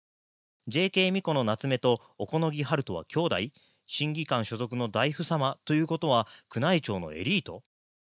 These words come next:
ジェーケーミコに送るサダさんの視線の冷たさ。宮内庁と防衛省の不穏な温度差がある？七十四年前は千九百四十四年の終戦一年前。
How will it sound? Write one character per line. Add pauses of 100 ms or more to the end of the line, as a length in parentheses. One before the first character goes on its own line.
(420)
ジ
ェ
ー
ケ
ー
ミ
コ
に
送
る
サ
ダ
さ
ん
の
視
線
の
冷
た
さ。 (640)
宮
内
庁
と
防
衛
省
の
不
穏
な
温
度
差
が
あ
る？ (540)
七
十
四
年
前
は
千
九
百
四
十
四
年
の
終
戦
一
年
前。